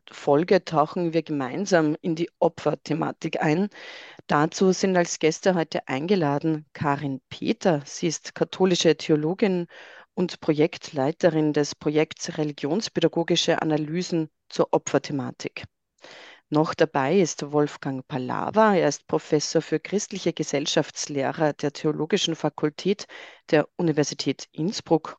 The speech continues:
engagiert bei Justitia et Pax und hat zahlreiche Forschungen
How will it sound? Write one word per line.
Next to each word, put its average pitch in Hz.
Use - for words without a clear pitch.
engagiert 160
bei 151
Justitia -
et -
Pax -
und 143
hat 147
zahlreiche 151
Forschungen 160